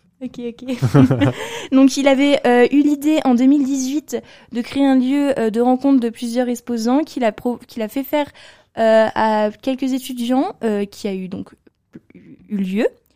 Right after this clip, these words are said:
Ça a vraiment fonctionné, ça a plu. Euh, on a eu des retours, euh, de, d'anciens exposants qui nous ont dit que c'était vraiment génial. Ils ont même aidé à,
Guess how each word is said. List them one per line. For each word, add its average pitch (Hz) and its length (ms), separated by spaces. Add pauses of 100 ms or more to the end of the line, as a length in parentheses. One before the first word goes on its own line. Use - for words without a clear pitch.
(180)
Ça 233 260
a 220 80
vraiment 254 280
fonctionné, 262 600
ça 247 240
a 226 140
plu. 247 440 (560)
Euh, 220 340
on 240 120
a 240 80
eu 247 80
des 247 100
retours, 269 500
euh, 226 220
de, 214 300
d'anciens 254 340
exposants 277 400
qui 269 140
nous 226 100
ont 226 60
dit 220 100
que 262 60
c'était - 180
vraiment 220 240
génial. 254 380
Ils 233 120
ont 214 140
même 226 320
aidé 254 440
à, 208 240